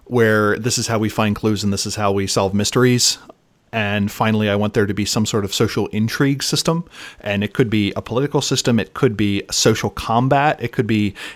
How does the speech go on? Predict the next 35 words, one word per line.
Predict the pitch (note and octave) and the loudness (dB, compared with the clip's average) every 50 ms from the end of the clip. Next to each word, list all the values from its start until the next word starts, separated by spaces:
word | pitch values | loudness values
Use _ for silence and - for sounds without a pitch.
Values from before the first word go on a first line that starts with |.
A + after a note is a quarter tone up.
| - | -2
any | - C3+ D3 C#3+ | 2 4 4 6
number | C3 B2 B2 A#2+ A#2 | 6 6 6 6 6
of | G#2+ G2 | 4 4
other | G2+ G#2 F#2+ | 2 0 0
ways. | F#2 F#2 F2+ E2+ D#2 - A2+ | 0 0 -2 -2 -4 -2 0
And | A2+ | 2
World | B2+ F3+ G3 | 4 4 4
of | D#3+ D3 | 4 2
Darkness | - D3 C#3 - C#3 - | 0 0 -2 -2 -2 -2
doesn't | - - D3+ C#3 C#3+ - - | -2 -2 -2 -2 -4 -2 -2
really | C3+ C3 A#2+ A2+ A2 G#2 - - - - - - - | -2 -2 0 -2 -4 -4 -6 -10 -18 -20 -20 -20 -16
have | - - - C3+ B2 B2 C3+ C3+ C3+ | -12 -4 0 2 4 4 4 2 2
that. | D3+ D3 D3+ D3 - | 2 2 2 0 0
Like, | - A2+ G#2+ G#2 - | -2 -4 -4 -4 -4
you | A#2 | -4
can | - B2+ | -2 0
always | A#2+ A#2 A#2 A2+ A2+ G#2 - - | 2 2 2 2 0 0 -2 -6
roll, | G#2+ - - A#2+ A2 A2+ A2 A2+ A2 G#2 G#2+ G#2+ G2 - - | -8 -10 -10 -4 0 2 2 4 4 2 0 -2 -4 -6 -8
uh, | - - - - | -10 -10 -8 -8
wits | A2 A2+ A#2 A2+ G#2+ - - | -6 -6 -6 -6 -6 -8 -8
plus | - - G#2+ - | -6 -6 -4 -2
subterfuge | - - G2 G#2 G2+ - - G2 G2 F#2 | -2 -2 0 -2 -2 -2 -4 -4 -4 -2
and | A2 G#2+ G#2+ | -4 -4 -2
so | - - G2+ G2 | 0 0 0 0
on, | F#2+ F#2 F#2 F#2+ | 0 0 -2 -2
but | F#2 G#2+ G#2 | -2 -2 -2
it's | E2+ G#2 G#2+ - - | -2 -2 -4 -4 -2
not | A#2+ - - | -4 -4 -4
quite | - - C3 A#2 G#2+ G2 | -4 -2 0 0 0 0
as | G2+ - | -2 -4
fully | - - - - - B2 A#2 A2 G#2+ G2+ | -8 -10 -14 -10 -6 -4 -2 -2 -2 -4
developed. | G2 G#2+ G2+ F#2 G2+ G2 F2+ E2+ - - | -4 -6 -6 -6 -6 -6 -6 -6 -8 -6
So | - - A2+ | -4 -2 -2
I | A2 | 0
never, | B2 D#3+ G3+ A3+ G#3 F#3 D#3+ D3 | 0 -2 -2 -2 -2 -2 -2 -4